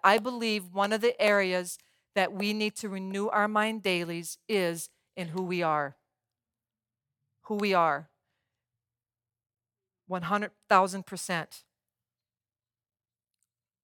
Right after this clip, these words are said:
It's not behavior modification. We can only change our behavior by first changing what we believe.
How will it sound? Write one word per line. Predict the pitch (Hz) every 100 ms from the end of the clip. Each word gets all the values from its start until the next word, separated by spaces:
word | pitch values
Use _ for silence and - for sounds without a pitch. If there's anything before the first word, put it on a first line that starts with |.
| _ _ _ _ _ _ - -
It's | 214 -
not | 214 220 226
behavior | 240 226 226 220 214
modification. | 196 196 - - 202 190 - 160 160
We | 185
can | - 208 -
only | 226 262 285
change | - 254 240
our | 233
behavior | 202 214 214 220 214 208
by | 180
first | 175 - 214 226 -
changing | - 214 202 208 202
what | 196 196
we | 202
believe. | 190 185 190 170 143